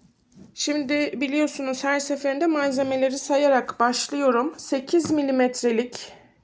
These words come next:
kristal boncuklar kullanmıştık. Sekiz milimetre duman rengi, on üç dizi. Sekiz milimetre kristal siyah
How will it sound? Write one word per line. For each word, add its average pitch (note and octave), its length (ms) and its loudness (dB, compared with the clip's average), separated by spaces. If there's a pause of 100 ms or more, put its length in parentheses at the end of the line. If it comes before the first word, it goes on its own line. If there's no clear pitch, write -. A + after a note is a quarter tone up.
(120)
kristal C4 520 0
boncuklar C4 640 2
kullanmıştık. G3+ 840 0
Sekiz A#3 460 0
milimetre G3+ 680 0
duman G#3+ 400 0
rengi, G3 500 0
on B3+ 300 2
üç G3 300 -4
dizi. G3+ 400 2 (600)
Sekiz C#4 500 0
milimetre B3+ 760 2 (720)
kristal C4+ 640 0 (180)
siyah B3+ 640 2